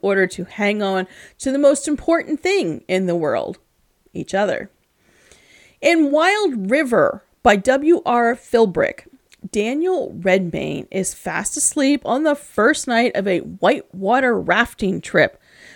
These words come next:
when he's awoken by screams. The dam has failed, the river is surging,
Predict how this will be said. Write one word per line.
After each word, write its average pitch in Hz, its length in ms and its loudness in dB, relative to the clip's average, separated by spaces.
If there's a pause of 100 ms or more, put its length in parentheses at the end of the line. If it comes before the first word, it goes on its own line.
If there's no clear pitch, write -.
(120)
when 208 180 -2
he's 240 340 -2
awoken 185 680 -2
by 151 240 -8
screams. - 880 -10 (640)
The 208 120 4
dam 262 720 0 (220)
has 151 280 -8
failed, 320 840 0 (380)
the 170 140 2
river 277 720 0
is 185 200 -2
surging, 320 920 -2